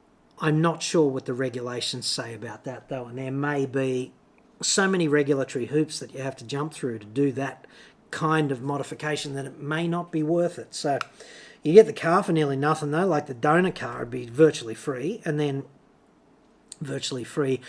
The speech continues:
unless it took on and then they become worth something. But anyway, it's an interesting concept, isn't it? 'Cause one of the things the car industry is really bad at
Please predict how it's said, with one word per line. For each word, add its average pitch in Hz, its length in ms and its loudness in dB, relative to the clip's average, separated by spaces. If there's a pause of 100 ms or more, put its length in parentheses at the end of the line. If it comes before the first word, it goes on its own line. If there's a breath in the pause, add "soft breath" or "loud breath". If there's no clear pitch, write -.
(200 loud breath)
unless 156 360 0
it - 120 -12
took 147 200 2
on 135 260 -2
and 113 260 -10 (260)
then 127 300 0
they 127 160 -4
become 123 380 -8
worth 135 280 -4
something. 131 420 -12
But 131 200 -10
anyway, 135 340 -10 (800 loud breath)
it's - 160 0
an 247 80 2
interesting 254 440 4
concept, 208 480 2
isn't 185 180 2
it? 151 100 -2
'Cause - 160 -2
one 262 160 0
of 277 60 2
the 254 80 2
things 214 320 4
the 156 80 0
car 151 400 -2
industry 147 380 -4
is 127 100 -6
really 143 240 2
bad 131 320 -4
at - 160 -4